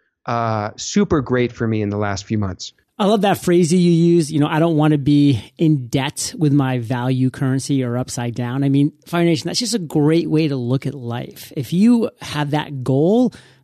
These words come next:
Speaker 2: I mean, you're gonna win. Provide value first. Just like E O Fire, six months, free value. I didn't ask people to pay to listen, or I didn't ask this or that. I just said,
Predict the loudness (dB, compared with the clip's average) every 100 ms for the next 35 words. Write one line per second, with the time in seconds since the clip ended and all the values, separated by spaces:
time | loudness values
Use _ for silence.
0 | -4 0 2 0 2 2 2 0 -2 -8
1 | -6 -2 -2 -2 -2 -4 -6 -10 -10 -4
2 | -2 0 0 0 0 0 -6 -14 -6 -4
3 | -4 -10 -14 -10 -6 -2 -4 -6 -20 -20
4 | _ 0 2 2 0 -6 -8 -16 _ -12
5 | -4 -4 0 0 0 0 -6 -8 _ _
6 | _ -14 -6 0 2 4 4 0 -6 -6
7 | -2 0 2 2 2 2 0 0 -2 -2
8 | -2 -2 -4 -2 0 0 -2 -4 -2 2
9 | 2 2 0 0 -2 -2 -4 -6 -4 -2
10 | 0 -2 -2 -4 -6 -10